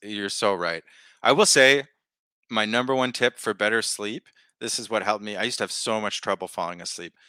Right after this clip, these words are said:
And what helped me was the bedroom is, is for bed. That's it. No screens in there, but no T V, no phone, nothing like that. I don't even read in bed. I just, when I'm in the bedroom, it's sleeping.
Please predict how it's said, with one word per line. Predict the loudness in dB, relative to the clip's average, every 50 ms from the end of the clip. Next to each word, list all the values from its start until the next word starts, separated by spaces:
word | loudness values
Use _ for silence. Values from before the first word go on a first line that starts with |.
| _ _ _ _ -8
And | -4
what | 0 4
helped | 6 6 4 4
me | 0 -4 -2
was | 2 4 4 4 4 2 -2 -8 _ _ _ _ _ _ _ _ _ _ _ -6
the | -4 0
bedroom | 4 4 4 4 2 0 -2 -2 -2 -4 -8 -14 _ _ _ _ _ -8
is, | -8 -8 -8 -8 -16 _ _ _ _ _ -12
is | -10 -8
for | -6 -6 -6
bed. | -4 -2 -4 -4 -6 _ _ _ _ _ _ _ _ _ _ _ _ _ _ _ _ _ _ _ _ _ -20 -20 _ _ _ _ _ _ _ _ -2
That's | -2 -2 0 -2 -6
it. | -10 -10 _ _
No | -4 -2 -2 0
screens | 0 -2 -4 -4 -6 -6 -6 -8
in | -8 -4
there, | -2 -2 -2 -2 -2 -4 _ _ _ _ _ _ _ _ _ _ _ _ _ _ -8
but | -8 -8 -6
no | -2 0 0 0
T | -2 -4 -8 -10
V, | -8 -6 -6 -6 -4
no | -2 -4 -4
phone, | -4 -4 -4 -4 -2 -2 -4 -4 -8 -10 -14 _ _ _ _ -6
nothing | -6 -6 -4 -4 -4
like | -4 -4 -4 -4
that. | -4 -2 -2 -4 -4 -2
I | 0 0
don't | 0 0
even | -2 -6 -6 -6 -6
read | -6 -6 -6 -6 -4 -6
in | -6 -4
bed. | -4 -4 -4 -4 -6 -10 _ _ _ _ _ _ _ -8
I | -8 -6
just, | -4 -4 -6 -6 -6 -10
when | -6 -2 0 2
I'm | 2 2
in | 0 0
the | -2 0
bedroom, | 0 0 0 0 -6 -6 -6
it's | -8 -8 -6 -6
sleeping. | -6 -6 -8 -8 -8 -8 -10 -10 -10